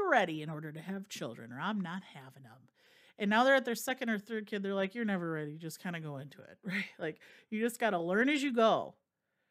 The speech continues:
that you will, quote unquote, "never be ready." Be realistic about what you're waiting for. So when I use an example, example, my major point about perfectionism is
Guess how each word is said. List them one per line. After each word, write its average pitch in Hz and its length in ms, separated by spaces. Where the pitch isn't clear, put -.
that 180 120
you 208 100
will, 202 300
quote 226 200
unquote, 214 340
"never 208 280
be 208 140
ready." 165 340
Be 208 240
realistic 220 600
about 175 240
what 185 200
you're 220 120
waiting 262 360
for. 143 480
So 233 440
when 254 200
I 262 80
use 294 360
an 311 100
example, 247 840
example, 233 500
my 226 160
major 233 380
point 220 300
about 202 220
perfectionism 202 960
is 185 120